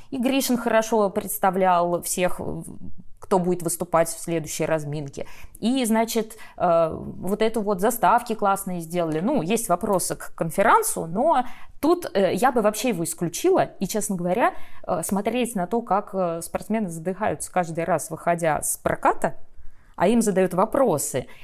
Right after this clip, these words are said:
Э, ну, меня, если честно, немного напрягает все это, потому что, ну, пробеги стометровку и поотвечай на вопросы. Ну, такое себе, как сказать, зрелище в любом случае. И здесь я бы хотела предложить, э,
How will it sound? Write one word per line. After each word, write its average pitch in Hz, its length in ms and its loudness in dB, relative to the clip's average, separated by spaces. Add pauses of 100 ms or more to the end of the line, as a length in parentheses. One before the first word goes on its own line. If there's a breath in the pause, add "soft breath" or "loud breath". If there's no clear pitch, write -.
(100)
Э, 156 480 0
ну, 233 220 2
меня, 220 440 2
если 226 300 0
честно, 349 220 2
немного 226 240 4
напрягает 208 560 2
все 123 260 -4
это, - 160 -10
потому 156 260 -6
что, - 140 -6
ну, 180 80 -4
пробеги 202 360 -2
стометровку 233 680 2
и 196 40 0
поотвечай 214 440 0
на 294 100 0
вопросы. 196 640 -2 (240 loud breath)
Ну, 220 340 2 (320)
такое 233 280 2
себе, 151 600 -2
как 143 140 -8
сказать, 147 240 -6
зрелище 233 480 4
в 180 60 -6
любом 202 260 0
случае. - 440 -8 (280 loud breath)
И 160 200 -2
здесь 269 260 0
я 262 100 4
бы 226 100 0
хотела 254 380 2
предложить, 202 720 0
э, 165 260 -4